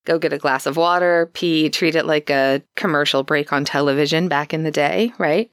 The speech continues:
We're gonna try to keep this pretty short, but to fill you in or remind you, last week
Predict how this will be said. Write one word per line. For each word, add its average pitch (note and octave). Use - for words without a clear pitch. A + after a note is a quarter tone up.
We're F#3+
gonna F3
try E3
to D#3+
keep -
this D#3
pretty D3
short, F3+
but -
to F3+
fill G#3
you G#3+
in F#3+
or F3+
remind E3
you, D3
last F#3
week F3+